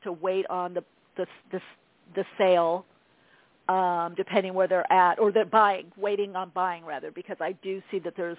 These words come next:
going to be a lot of, um, what do they call it in real estate language? Uh, there's gonna be a lot of product. There's gonna be a lot of product on the market. You will sell it. You'll be able to get out of it.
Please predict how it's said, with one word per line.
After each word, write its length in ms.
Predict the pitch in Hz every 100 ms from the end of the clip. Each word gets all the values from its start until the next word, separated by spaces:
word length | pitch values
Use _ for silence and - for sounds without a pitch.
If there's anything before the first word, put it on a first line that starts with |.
| -
going 160 | 170
to 60 | 170
be 180 | 170 170
a 80 | 185
lot 400 | 175 175 170 175
of, 140 | 170 156 - _ -
um, 420 | 170 165 151 139 _ _ _ _ _ - _ _ _ _ _ _ _ _
what 80 | 175
do 60 | 175
they 120 | 170
call 300 | - 170 165
it 100 | 160
in 100 | 165
real 220 | 160 160
estate 360 | 160 - 165 156
language? 360 | 160 160 156 - 165 -
Uh, 240 | 196 170 156
there's 160 | 165 -
gonna 120 | 180
be 80 | 202
a 40 |
lot 140 | 208
of 80 | 208
product. 480 | - 285 302 233 - -
There's 120 | 185
gonna 140 | 196 196
be 60 |
a 40 | 185
lot 160 | 175
of 80 | 170
product 500 | - - 175 165 -
on 120 | 160
the 80 | 165
market. 460 | 165 170 170 160 156 _ - - - - - - - -
You 180 | 294 330
will 260 | 302 359 349 -
sell 240 | 311 320
it. 160 | 330 -
You'll 200 | 240 269
be 100 | 277
able 140 | 269
to 60 | 262
get 180 | 269 269
out 220 | 262 262
of 120 | 247
it. 180 | 262